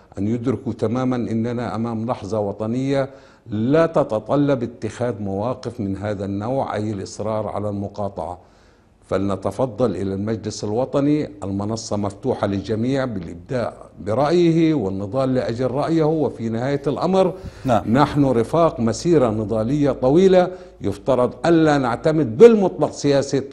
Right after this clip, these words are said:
Speaker 1: المقاطعة وسياسة النهج العدمي في التعبير عن الموقف السياسي.
Speaker 2: طيب، يعني إذا أنت ترى بأن خطورة المشهد تتطلب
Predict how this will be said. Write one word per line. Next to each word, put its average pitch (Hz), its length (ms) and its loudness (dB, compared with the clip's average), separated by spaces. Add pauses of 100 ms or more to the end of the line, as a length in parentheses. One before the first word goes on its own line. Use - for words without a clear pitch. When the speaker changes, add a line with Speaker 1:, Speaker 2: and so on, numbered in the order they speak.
Speaker 1:
المقاطعة 117 920 0
وسياسة 117 600 -4 (420)
النهج 113 560 2
العدمي 143 580 2
في 123 100 -4
التعبير 110 480 -2
عن 107 140 -4
الموقف 104 380 -6
السياسي. - 480 -16 (220)
Speaker 2:
طيب، 113 320 6
يعني 139 520 4
إذا 156 120 4 (100)
أنت 165 140 4
ترى 156 280 8
بأن 139 240 2
خطورة 139 400 0
المشهد 147 340 -2
تتطلب 143 680 4